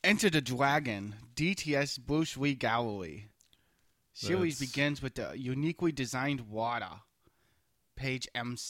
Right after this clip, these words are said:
Speaker 1: fifteen.
Speaker 2: Okay, so g-, how about you definitely say exactly what it is instead of being, no, no, no.
Speaker 1: It is right there.
Speaker 2: No, you're not reading the title. You're reading,
Speaker 1: <laughs>
Speaker 2: you fucking moron.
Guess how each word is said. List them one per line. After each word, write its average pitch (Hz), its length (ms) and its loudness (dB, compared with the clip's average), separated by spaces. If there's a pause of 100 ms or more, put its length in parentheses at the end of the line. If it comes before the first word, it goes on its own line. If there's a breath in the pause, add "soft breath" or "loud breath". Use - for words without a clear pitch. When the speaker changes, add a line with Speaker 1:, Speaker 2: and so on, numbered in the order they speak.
(180)
Speaker 1:
fifteen. 104 680 -10 (1700)
Speaker 2:
Okay, 107 300 2
so 120 260 4
g-, - 440 -12 (120)
how 139 120 2
about 147 200 2
you 127 340 4 (440)
definitely 127 380 2
say 120 320 2
exactly 110 520 2
what 113 160 4
it 107 80 0
is 110 280 4
instead 110 320 0
of 98 240 -4
being, 107 400 0 (180)
no, 127 240 8
no, 123 160 6
no. 98 240 6
Speaker 1:
It 165 180 8
is 254 220 6
right 165 160 6
there. 403 240 4
Speaker 2:
No, 139 420 6
you're 127 340 6
not 139 260 6
reading 143 260 6
the 135 80 4
title. 131 540 6
You're 123 200 6
reading, 135 520 6 (480)
Speaker 1:
<laughs> - 500 -4
Speaker 2:
you 107 120 -4
fucking 98 520 -2
moron. 113 640 0